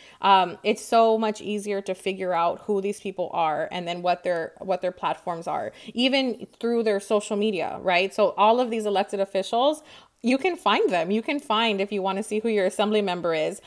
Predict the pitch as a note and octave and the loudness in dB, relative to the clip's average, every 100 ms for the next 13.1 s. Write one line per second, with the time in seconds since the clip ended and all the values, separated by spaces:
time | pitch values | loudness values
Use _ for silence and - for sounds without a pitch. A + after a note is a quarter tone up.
0 | - G#3 A3 A3 G#3+ G#3+ A3+ A#3 G3+ F#3+ | 0 6 8 6 4 2 2 4 2 2
1 | - G#3 A#3+ E3+ F3 C4 - - - A#3 | 2 2 2 2 0 -2 -8 -16 -2 0
2 | - C4+ D4+ A#3+ A3+ B3 A#3 D4+ D4+ C4+ | 0 2 2 4 2 2 0 0 0 -2
3 | F#3 A3 G4 D#3+ - - - - A#3 A#3+ | 2 2 2 -4 -12 -18 -10 2 4 4
4 | B3+ - D4 B3+ B3+ C4 G#3+ G3 A3 - | 2 -2 -2 2 2 2 -2 -2 -4 -6
5 | - F#3+ A#3 B3 F3 F3+ A3+ - _ - | -4 0 2 4 2 2 -2 -10 _ -2
6 | C4+ C#4+ A3+ A#3 A3+ G3+ G3 G3+ G#3+ G3+ | 0 0 2 2 2 0 0 2 2 0
7 | G3+ - B3+ A#3 A#3 A3+ G3 G3 G3+ A3 | -2 -4 0 2 2 2 2 2 0 -2
8 | A3 G3+ G3+ F#3+ F#3+ G3+ - - - A#3 | -4 0 2 2 0 -6 -14 -16 -6 -6
9 | A3+ - - - A3 A3+ F3+ G3 A3 G3+ | -6 -10 -14 -2 0 2 2 2 -2 0
10 | F#3+ G3 G#3 G3 - - - - G3 G3 | -2 0 -2 -2 -8 -18 -14 -8 -8 -4
11 | G3 G3+ F#3 F#3+ G3 G#3 F#3+ A#3 B3+ A#3+ | -2 0 0 0 0 0 4 4 4 2
12 | A#3+ A#3 A3+ A3+ A#3+ - A#3+ A#3+ A#3+ B3+ | 0 -2 -4 -4 -6 -2 -4 0 -2 -2